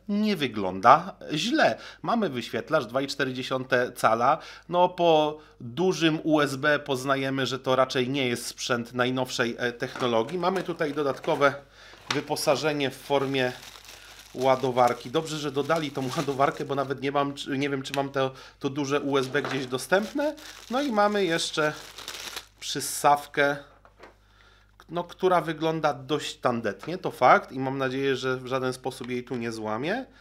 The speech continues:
Dobra, wiecie, ja to sobie później włożę,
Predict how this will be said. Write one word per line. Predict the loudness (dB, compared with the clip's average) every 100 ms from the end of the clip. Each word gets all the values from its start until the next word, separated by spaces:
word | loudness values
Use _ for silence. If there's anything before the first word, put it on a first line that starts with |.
| -20 -20 _ _ _ _ _ _ _ _ _ _ _
Dobra, | -14 -6 -6
wiecie, | -4 -6
ja | -8
to | -6
sobie | -6
później | -4 -6 -6 -6
włożę, | -4 -4